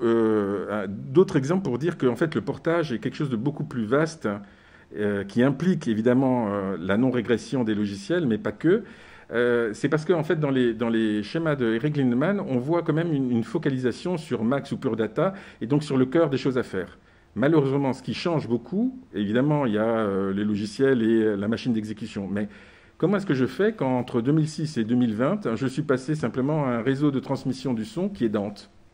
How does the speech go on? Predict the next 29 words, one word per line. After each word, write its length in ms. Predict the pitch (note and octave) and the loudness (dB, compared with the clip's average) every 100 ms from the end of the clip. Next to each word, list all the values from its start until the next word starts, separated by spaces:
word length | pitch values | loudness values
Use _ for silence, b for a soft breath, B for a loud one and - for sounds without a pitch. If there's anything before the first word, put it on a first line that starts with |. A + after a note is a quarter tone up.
| - b b - | -20 b b -6
Voilà. 240 | A2 A#2+ | -4 -2
Et, 260 | G#2 A#2+ A2+ | 0 0 0
et 40 | |
du 120 | A2 G#2+ | -4 -4
coup, 320 | G3 B3 C4 B B | 0 0 0 B B
j'ai 140 | G#2 E3 | -4 0
plus 140 | G3+ | 2
les 100 | F#3 | 4
mêmes 140 | F3 | 2
consoles. 460 | D#3+ D#3 C#3 G2+ G2+ B B - | 0 -2 -2 -2 -4 B B -6
Donc, 100 | G#2 | -2
j'ai 120 | G#2 | 2
les 100 | A2 | 4
pa-, 240 | A2+ C#3+ | 4 2
j'ai 140 | A2+ B2 | 2 0
plus 120 | D3+ | 2
les 140 | C3+ | 4
mêmes 140 | B2 A#2 | 6 4
niveaux 200 | G#2 G#2 | 4 2
d'entrée, 400 | A2 A2+ G#3 B3 | -2 0 0 2
il 60 | |
faut 100 | B3+ | 0
que 80 | A2+ | -2
je 100 | G#2 | -2
rechange 500 | G#2+ B2 C3 D#3 C#3+ | 0 0 0 -4 0
les 180 | A2+ A2 | 0 2
mixeurs 340 | A2 - A#2 | -2 -2 -4
et 60 | A2 | -4
tout. 180 | - | -4